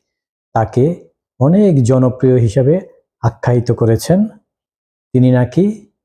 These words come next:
বাংলাদেশের কয়েকজন জনপ্রিয় ব্যক্তিদের মধ্যে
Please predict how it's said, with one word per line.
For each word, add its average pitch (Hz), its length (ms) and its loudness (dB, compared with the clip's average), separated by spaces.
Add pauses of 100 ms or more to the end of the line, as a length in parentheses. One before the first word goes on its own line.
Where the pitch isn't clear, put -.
(720)
বাংলাদেশের 123 720 2 (220)
কয়েকজন 123 420 0
জনপ্রিয় 120 500 0
ব্যক্তিদের 117 400 0
মধ্যে 110 360 0